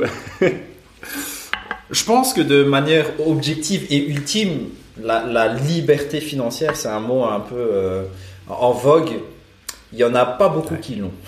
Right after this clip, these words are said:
Speaker 2: <laughs> qui l'atteignent. Le, pour moi, la liberté financière, ça veut dire, tu te balades, et c'est ce à quoi j'aspire,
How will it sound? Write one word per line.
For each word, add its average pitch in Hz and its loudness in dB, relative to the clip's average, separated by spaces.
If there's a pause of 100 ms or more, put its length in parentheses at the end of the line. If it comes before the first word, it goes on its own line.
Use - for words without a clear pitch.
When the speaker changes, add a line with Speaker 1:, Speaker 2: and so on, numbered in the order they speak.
(140)
Speaker 2:
<laughs> - -14
qui - -8
l'atteignent. 113 2 (1200)
Le, 123 2 (200)
pour 143 -4
moi, 160 2
la 123 4
liberté 139 0
financière, 139 -2
ça 143 -4
veut 110 -2
dire, 156 -4 (720)
tu 135 -14
te 117 -14
balades, 131 4
et 110 -8
c'est 117 -4
ce - -2
à 127 6
quoi 123 4
j'aspire, 143 -2